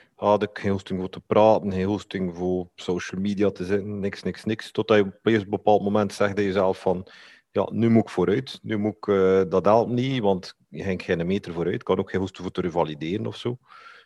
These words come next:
En dat moment dat je zegt, dat je de klik maakt en je zegt van, "Nu moet ik ervoor gaan." En ik begin, eh, voor mij was het voornamelijk podcast dat ik begin beluisteren, hè, omdat ik dat een gemakkelijk systeem vond. Ehm,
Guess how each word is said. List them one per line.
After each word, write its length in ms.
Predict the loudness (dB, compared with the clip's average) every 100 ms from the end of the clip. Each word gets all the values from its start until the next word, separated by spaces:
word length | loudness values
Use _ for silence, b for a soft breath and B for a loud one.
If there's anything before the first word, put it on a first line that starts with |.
| B
En 180 | -8 -2
dat 160 | 0
moment 360 | 0 0 0 2
dat 100 | 2
je 80 | 2
zegt, 280 | 2 -2 -4 0
dat 80 |
je 40 | 0
de 80 | 0
klik 240 | 0 0 2
maakt 280 | 2 2
en 100 | 0
je 100 | 0 2
zegt 200 | 0 0
van, 260 | 0 0 -2
"Nu 360 | 0 0 0 _ _ _
moet 240 | 0 2 2
ik 60 | 0 -18 -8 -6
ervoor 260 | -2 0
gaan." 320 | 4 4 4
En 100 | 4
ik 120 | 0 0
begin, 340 | 0 -2 -4 B B B B B B
eh, 260 | -2 2 2
voor 200 | 4 6
mij 140 | 8 8
was 100 | 6
het 80 |
voornamelijk 400 | 4 4 6 4 0 _
podcast 520 | 0 2 4 4 4
dat 80 | 0
ik 40 | 2
begin 220 | 2 2
beluisteren, 480 | 2 2 0 -2 -2
hè, 60 | 0
omdat 180 | 0
ik 60 | 2
dat 140 | 2
een 260 | 2 0 -2
gemakkelijk 380 | 0 0 0 -8
systeem 420 | -10 -6 -2 0
vond. 340 | -2 -4 -6 -18 B B B B
Ehm, 1080 | 0 4 6 6 6 6 6 4 2 0 -2